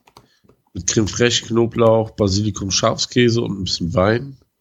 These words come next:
Also ich denk mal, Schwei-, also Zucchini und Sch-, Wein wird angebraten und dann einfach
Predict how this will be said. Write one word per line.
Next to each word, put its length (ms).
Also 220
ich 160
denk 160
mal, 420
Schwei-, 320
also 300
Zucchini 500
und 140
Sch-, 180
Wein 280
wird 200
angebraten 720
und 120
dann 200
einfach 420